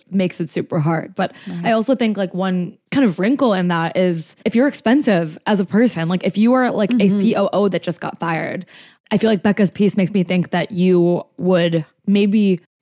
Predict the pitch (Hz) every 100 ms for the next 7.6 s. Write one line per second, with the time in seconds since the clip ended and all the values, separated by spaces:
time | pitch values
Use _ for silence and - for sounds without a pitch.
0 | _ 202 202 175 - 208 190 175 170 -
1 | 185 214 196 175 170 - 170 - 202 208
2 | 190 180 196 190 180 175 180 175 170 -
3 | - 190 185 175 165 208 196 175 165 160
4 | 160 160 156 160 156 147 160 160 - -
5 | 185 185 160 120 - - 202 190 - 208
6 | 233 285 - 196 _ 220 196 202 185 170
7 | 175 170 165 170 220